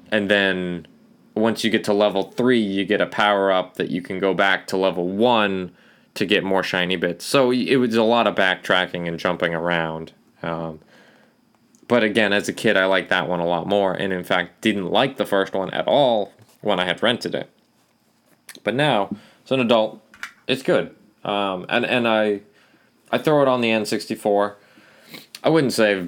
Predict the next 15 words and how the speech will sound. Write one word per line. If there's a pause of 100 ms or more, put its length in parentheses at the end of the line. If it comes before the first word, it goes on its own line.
(120)
super
often,
but (920)
often
enough
that (840)
I,
I
can't
speedrun
it,
but
I
can
definitely